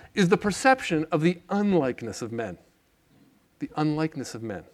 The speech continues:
To be a good Nazi, you need to see people as not like one another,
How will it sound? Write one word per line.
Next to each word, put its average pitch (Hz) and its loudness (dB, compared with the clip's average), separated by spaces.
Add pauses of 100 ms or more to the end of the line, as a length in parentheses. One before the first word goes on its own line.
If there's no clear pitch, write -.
(920)
To - -2
be 185 -2
a 208 0
good 220 2
Nazi, 208 -6 (220)
you 156 0
need 185 2
to 220 -6
see 196 -6
people 185 -4
as 151 -2
not 151 0
like 190 -4
one 147 -4
another, 101 -12